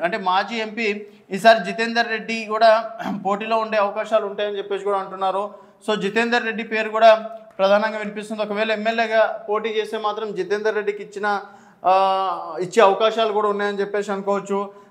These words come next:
తర్వాత ఎన్ఎం శ్రీనివాస్ రెడ్డి బయటికి వెళ్తారు, కాంగ్రెస్ కండువా కప్పుకుంటారని చెప్పేసి గత కొన్ని రోజులుగా అయితే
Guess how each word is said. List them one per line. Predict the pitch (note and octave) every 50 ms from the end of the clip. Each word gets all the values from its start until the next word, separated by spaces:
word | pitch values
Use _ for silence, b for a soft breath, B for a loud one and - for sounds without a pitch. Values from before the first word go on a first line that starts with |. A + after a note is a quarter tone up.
| _ -
తర్వాత | G#3 G#3 A3 A#3+ A#3+ A#3+ B3+ B3 B3 - F#3+
ఎన్ఎం | G3 G3+ A3+ A#3+ A#3
శ్రీనివాస్ | - A#3+ A#3 A#3 A3+ A3+ A3+ A3 - G#3+
రెడ్డి | A3 G#3 G#3+ A3
బయటికి | G#3 F3+ F#3 F#3+ G3 A#3 A3+ - G3+
వెళ్తారు, | A3 A3 G#3+ G#3 G#3+ A3 A3 G#3+ G#3+ G#3+ G#3 G#3+
కాంగ్రెస్ | F#3+ F#3+ G3+ G#3+ A3 G#3 G3+ -
కండువా | G#3+ G#3 A3 A3
కప్పుకుంటారని | G3+ G3 F#3+ F#3+ - G#3 G3+ G#3+ G#3 G#3 G#3 G3+ G3+
చెప్పేసి | G3 G3+ G#3 G3 F#3 G3
గత | G3 G3+
కొన్ని | G3+ G3+ F#3+ F#3+ F#3+
రోజులుగా | G3 G3+ G3 G#3 G#3 G3+ G3+
అయితే | G3+ G3+ G#3+ G#3+ G#3 - - B